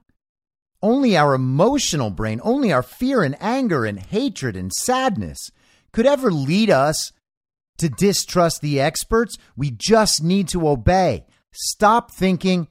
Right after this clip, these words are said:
and obey. And so we choose to delegate our thinking and to delegate our decision-making, to delegate our moral authority to these experts.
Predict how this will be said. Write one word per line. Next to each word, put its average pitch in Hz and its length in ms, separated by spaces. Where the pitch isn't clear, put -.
and 143 160
obey. 135 680
And 190 180
so - 160
we 196 220
choose 226 460
to 147 180
delegate 127 680
our 123 140
thinking 120 680
and 147 280
to 139 120
delegate 117 680
our 120 120
decision-making, 113 960
to 98 100
delegate 175 420
our 143 120
moral 147 440
authority 120 720
to 170 120
these 175 380
experts. - 880